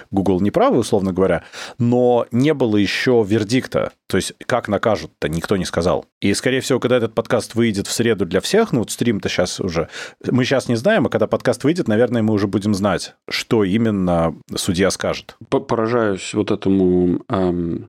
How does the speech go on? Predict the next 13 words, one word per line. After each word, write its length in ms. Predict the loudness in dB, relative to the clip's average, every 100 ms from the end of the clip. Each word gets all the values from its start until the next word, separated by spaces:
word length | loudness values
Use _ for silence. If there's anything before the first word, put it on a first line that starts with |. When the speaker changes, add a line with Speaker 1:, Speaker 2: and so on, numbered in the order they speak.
| -4
Speaker 2:
желанию 560 | -2 0 0 2 0 0
судей 320 | 0 2 2
работать 560 | 2 0 -2 -4 -8 -6
перед, 260 | -2 0 0 -2
э, 540 | -2 -2 -4 -6 -10 -6
рождественскими 720 | -4 -2 -4 -4 -8 -4 -2
выходными. 520 | 0 -2 -4 -2 -2 -6 _
Вот. 220 | 0 2
Speaker 1:
Так 180 | 2 0
бонус 360 | 0 2 0 0
же 120 | 0
тоже 300 | 0 0 0
будет. 420 | 0 0 0 -4